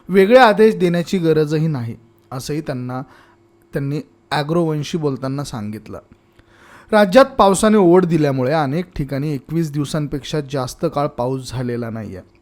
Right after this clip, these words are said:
परिणामी पीक विम्यातील मार्गदर्शक सूचनांनुसार शेतकऱ्यांना अग्रिम मिळण्यास पीक विमाधारक शेतकरी पात्र आहेत.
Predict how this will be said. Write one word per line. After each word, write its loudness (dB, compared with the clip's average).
परिणामी -2
पीक -10
विम्यातील -8
मार्गदर्शक -6
सूचनांनुसार -4
शेतकऱ्यांना -2
अग्रिम 2
मिळण्यास 0
पीक -8
विमाधारक -4
शेतकरी -8
पात्र -8
आहेत. -10